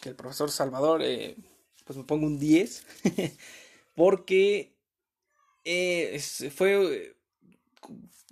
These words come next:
un poco desgastante intentar pensar, ¿no? Qué, qué palabras decir sin tener que utilizar, eh, groserías,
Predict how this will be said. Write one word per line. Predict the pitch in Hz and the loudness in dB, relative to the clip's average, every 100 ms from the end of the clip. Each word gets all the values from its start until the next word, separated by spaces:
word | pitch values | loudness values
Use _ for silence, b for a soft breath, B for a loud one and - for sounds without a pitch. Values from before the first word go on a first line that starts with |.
| - _ - | -20 _ -8
un | 190 | -2
poco | - 214 226 | 2 6 8
desgastante | 202 165 170 226 254 240 156 | 8 6 2 6 6 6 2
intentar | 131 147 147 190 180 | 0 -4 -2 -2 0
pensar, | 175 - 180 170 | 0 4 4 4
¿no? | 156 185 | 2 -4
Qué, | 190 180 170 b b b _ | 0 2 0 b b b _
qué | 147 | -2
palabras | 165 165 151 135 | 6 6 6 -2
decir | 131 170 214 | -4 -2 -2
sin | - 131 | -4 -10
tener | 123 135 147 | -8 -6 -8
que | - | -12
utilizar, | 123 120 139 131 | -12 -6 -6 -6
eh, | 127 98 | -10 -12
groserías, | 123 - 113 143 160 302 | -10 -8 -4 -2 -2 -4